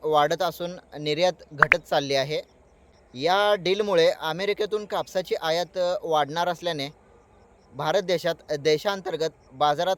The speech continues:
कापसाचे दर दबावात येऊन शेतकऱ्यांना आर्थिक नुकसान सहन करावे लागणार असल्याचे चिन्हे दिसत आहेत. अल्प निर्यात असलेल्या भारतीय कापड उद्योगाला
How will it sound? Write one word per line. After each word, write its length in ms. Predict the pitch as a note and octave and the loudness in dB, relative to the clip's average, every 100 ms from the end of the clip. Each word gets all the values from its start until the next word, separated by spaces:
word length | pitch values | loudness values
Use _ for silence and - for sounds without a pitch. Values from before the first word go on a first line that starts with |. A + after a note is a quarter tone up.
| - | -2
कापसाचे 440 | D#3+ - F3 G3 | -4 -4 -6 -4
दर 220 | E3 F3 F3+ - _ C3 | -2 -2 -4 -14 _ -6
दबावात 460 | C3 C#3 D#3+ F3 E3+ | -2 2 2 2 -2
येऊन 340 | F3+ F3+ D3+ C3+ | -4 -4 -4 -10
शेतकऱ्यांना 760 | - D3+ - F3+ F3+ F#3 F#3 F3+ - - | -10 -8 -4 -4 -4 -6 -6 -8 -8 -6
आर्थिक 300 | D#3 A3+ G3 | -4 -2 -2
नुकसान 400 | F#3 - F3+ D#3 - - | -4 -2 -2 -2 -10 -6
सहन 220 | F3 F#3+ | -4 -4
करावे 400 | G3 F#3 F#3 F#3 | 0 0 2 2
लागणार 320 | F3 D3+ E3 | 2 2 -2
असल्याचे 400 | D#3+ E3 E3 F3+ | -2 -2 -4 -6
चिन्हे 380 | D#3+ F#3+ E3+ D3+ - _ _ _ | -8 -6 -4 -6 -10 _ _ _
दिसत 340 | D#3+ E3+ F3+ C#3 | -12 -8 -4 -4
आहेत. 200 | B2+ B2 - _ _ _ _ _ _ _ _ - - | -6 -8 -14 _ _ _ _ _ _ _ _ -14 -2
अल्प 260 | D3 E3+ | -2 0
निर्यात 400 | A3+ A3 G#3+ A3+ | 0 2 4 4
असलेल्या 720 | G3+ F#3 - G3+ G3+ G3+ G#3 - - - - | 2 -4 -2 0 4 4 2 -6 -18 -20 -12
भारतीय 540 | C3+ D3+ - G3 G3+ | -6 -6 -4 -2 -2
कापड 340 | - E3+ E3+ | -2 -2 -2
उद्योगाला 560 | F3+ E3 F3+ F#3 D3+ C#3+ | -4 -2 0 0 0 -4